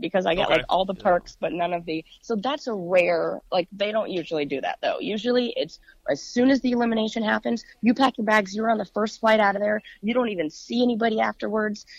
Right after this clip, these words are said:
Speaker 1: You do your interview and you are gone.
Speaker 2: Really? Okay.
Speaker 1: Like, like, like, just, d-, and then the craziest thing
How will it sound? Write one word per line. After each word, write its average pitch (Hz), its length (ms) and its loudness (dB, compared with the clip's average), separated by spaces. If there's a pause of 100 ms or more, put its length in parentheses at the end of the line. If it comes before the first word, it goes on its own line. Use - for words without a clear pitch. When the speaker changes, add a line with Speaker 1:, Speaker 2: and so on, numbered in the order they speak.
(100)
Speaker 1:
You 214 140 0
do 240 100 2
your 226 160 4
interview 220 480 0
and 185 100 0
you 196 100 -2
are 151 80 2
gone. 139 440 2 (100)
Speaker 2:
Really? 165 400 -6
Okay. 151 300 -12 (320)
Speaker 1:
Like, 185 320 4
like, 151 320 4
like, 147 220 2 (500)
just, 185 360 -6
d-, 214 100 2 (100)
and 247 140 2
then 285 120 2
the 220 120 0 (360)
craziest 311 500 0
thing 339 260 2